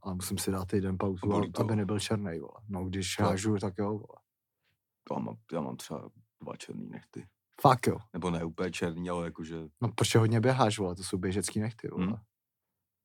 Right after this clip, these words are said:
Speaker 1: No, to je,
Speaker 2: Jako
Speaker 1: A
Speaker 2: ne úplně celý černý, ale mám tam prostě modřinu, jako, a to, jako,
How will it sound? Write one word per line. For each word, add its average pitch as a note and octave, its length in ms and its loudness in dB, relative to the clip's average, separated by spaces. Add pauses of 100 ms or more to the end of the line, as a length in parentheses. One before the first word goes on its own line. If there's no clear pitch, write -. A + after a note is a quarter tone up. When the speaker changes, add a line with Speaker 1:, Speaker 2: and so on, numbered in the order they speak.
(180)
Speaker 1:
No, G2 80 -2 (500)
to A2+ 100 2
je, F#2+ 340 0 (840)
Speaker 2:
Jako A2 140 4
Speaker 1:
A G#2 40 8
Speaker 2:
ne G2+ 160 10
úplně A2 300 8
celý A2 220 8
černý, G#2 460 6
ale G2+ 160 6
mám F2 180 0
tam G2 120 0
prostě F#2+ 220 -4
modřinu, F2 440 -2
jako, E2 240 -6
a D#2 40 -6
to, - 140 -20 (160)
jako, - 200 -8